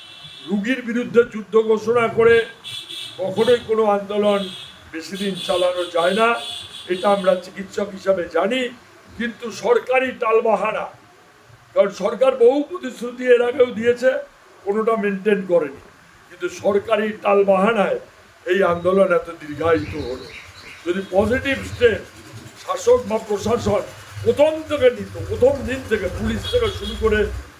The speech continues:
রাজ্য সরকার, তাহলে এত দূর হয়তো আন্দোলন। কিন্তু সমস্ত মেডিকেল কলেজ, সমস্ত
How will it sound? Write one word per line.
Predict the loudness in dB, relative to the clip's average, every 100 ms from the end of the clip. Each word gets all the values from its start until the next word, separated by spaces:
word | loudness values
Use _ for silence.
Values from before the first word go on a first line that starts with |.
| -4
রাজ্য | -2 0 0 2
সরকার, | 0 -2 -4 -8 -18 -2
তাহলে | 2 2 2
এত | 0 -2
দূর | 0 2
হয়তো | 2 -2 -8
আন্দোলন। | -14 -16 _ -8
কিন্তু | -8 -6 -6 0
সমস্ত | 2 4 4 6
মেডিকেল | 4 4 0 2
কলেজ, | 2 2 2 2
সমস্ত | 2 4